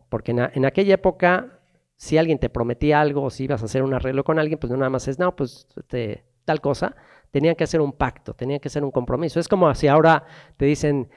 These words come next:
"Te vendo algo", y, este, pues sí, pero, a ver, quiero un contrato, quiero, eh, tenerlo por escrito, pues vas a un notario, y al ir a un notario, pues ya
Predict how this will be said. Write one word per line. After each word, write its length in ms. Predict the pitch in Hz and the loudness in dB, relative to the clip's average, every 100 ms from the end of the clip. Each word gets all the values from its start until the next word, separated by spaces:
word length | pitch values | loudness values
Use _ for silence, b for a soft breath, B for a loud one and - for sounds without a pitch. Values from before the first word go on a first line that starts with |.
| b - | b 0
"Te 100 | 147 | 2
vendo 300 | 165 170 160 | 4 4 6
algo", 580 | 160 165 160 165 160 | 6 4 4 6 6
y, 220 | 143 120 117 | 4 2 -2
este, 240 | - 123 | -4 -8
pues 160 | - - | -10 -8
sí, 160 | 185 | -4
pero, 460 | 160 123 113 113 - | 0 2 2 -2 -6
a 80 | 113 | -2
ver, 260 | 127 123 - | -2 -2 -2
quiero 260 | 139 135 | 0 2
un 140 | 123 127 | 0 -2
contrato, 640 | 117 107 135 139 - 123 | -6 -2 -2 -2 -2 -4
quiero, 420 | 127 123 117 113 _ _ _ - | -2 -2 -2 -8 _ _ _ -12
eh, 220 | 101 107 | -8 -8
tenerlo 600 | - 120 127 135 123 98 - | -6 -4 -2 0 -2 -4 -2
por 140 | 139 | 0
escrito, 540 | 151 - 170 190 294 b b - | 2 2 2 2 -2 b b -8
pues 200 | 123 - | -8 -2
vas 200 | 127 120 | -2 0
a 60 | 139 | -2
un 100 | 151 | -2
notario, 640 | 165 247 233 202 302 - _ - | 2 4 4 4 2 -6 _ -6
y 140 | 123 | 2
al 140 | 151 151 | 4 4
ir 140 | 160 | 2
a 40 | |
un 80 | 160 | 4
notario, 460 | 175 - 165 165 165 | 2 4 4 2 -2
pues 140 | 113 | 0
ya 260 | 123 123 | 2 0